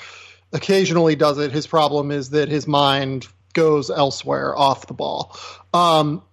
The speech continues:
but I think the Cavs are testing this model in many ways about how important is it to get a lead guard, and should you sell out basically all of your assets, all of your highest end assets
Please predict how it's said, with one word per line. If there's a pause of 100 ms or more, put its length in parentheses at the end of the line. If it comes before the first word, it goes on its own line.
but
I
think
the
Cavs
are (140)
testing
this
model (320)
in
many
ways
about (160)
how
important (160)
is
it
to
get
a
lead
guard,
and
should
you
sell
out
basically (380)
all
of
your
assets,
all
of
your
highest
end
assets